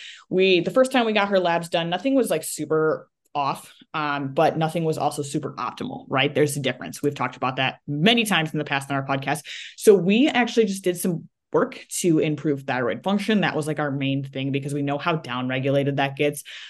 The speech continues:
Um, she was getting consistent cycles. Um, we didn't really do much hormonally wise, sex hormone wise.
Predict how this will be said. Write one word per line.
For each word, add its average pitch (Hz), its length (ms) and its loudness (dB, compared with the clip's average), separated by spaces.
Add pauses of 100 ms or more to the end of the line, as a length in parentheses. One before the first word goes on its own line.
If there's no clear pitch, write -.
Um, 143 160 -2
she 175 160 0
was 226 80 6
getting 269 240 6
consistent 190 460 0
cycles. 160 580 0
Um, 143 460 -2
we 147 460 -2
didn't 185 420 0
really 190 320 0 (240)
do 165 400 0
much 165 680 -4
hormonally 151 540 0
wise, 208 240 0
sex 135 160 -6
hormone 196 320 0
wise. 240 240 2